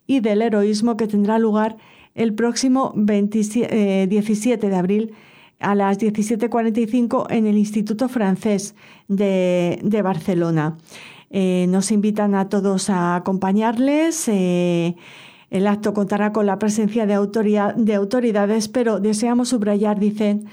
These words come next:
que lo verdaderamente esencial es la participación y presencia de nuestra comunidad y de aquellas personas que quieran unirse, porque un pueblo que no recuerda su historia está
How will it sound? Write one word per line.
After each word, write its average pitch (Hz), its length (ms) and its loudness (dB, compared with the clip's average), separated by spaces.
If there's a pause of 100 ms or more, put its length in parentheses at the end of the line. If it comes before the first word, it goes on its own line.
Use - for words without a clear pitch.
(300)
que 220 140 -2
lo 202 120 2
verdaderamente 208 760 0
esencial 220 640 0 (280)
es 214 220 0
la 220 240 0
participación 220 800 -2
y 254 140 -2
presencia 214 720 0 (340)
de 208 200 0
nuestra 196 520 0
comunidad 196 640 0
y 214 180 -2
de 180 80 0
aquellas 202 380 0
personas 190 420 0
que 196 140 -4
quieran 185 340 0 (340)
unirse, 226 540 0
porque 214 400 -2
un 254 140 0
pueblo 262 480 0
que 214 160 0
no 220 100 2
recuerda 247 460 0
su 254 140 -2
historia 220 520 0 (360)
está 240 440 0